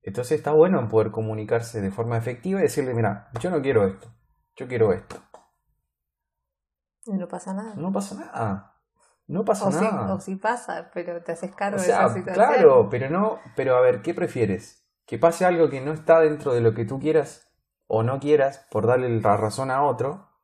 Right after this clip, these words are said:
Speaker 1: que es básicamente someterse a otra persona, o directamente decir lo que te parece y lo que no te parece?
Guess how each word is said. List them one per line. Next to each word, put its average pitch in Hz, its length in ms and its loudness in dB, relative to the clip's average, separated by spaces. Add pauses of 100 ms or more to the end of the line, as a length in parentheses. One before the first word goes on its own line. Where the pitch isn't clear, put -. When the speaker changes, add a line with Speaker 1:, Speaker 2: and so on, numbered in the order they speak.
(800)
Speaker 1:
que 90 260 0
es 98 220 -8
básicamente 101 640 0
someterse 101 640 0
a 110 80 2
otra 117 180 0
persona, 131 540 -6 (680)
o 123 140 4
directamente 180 580 0
decir 180 220 2
lo 170 120 4
que 147 80 2
te 143 100 2
parece 160 300 0
y 147 40 -2
lo 139 100 -2
que 143 100 -6
no 160 80 -2
te 151 80 0
parece? - 520 -8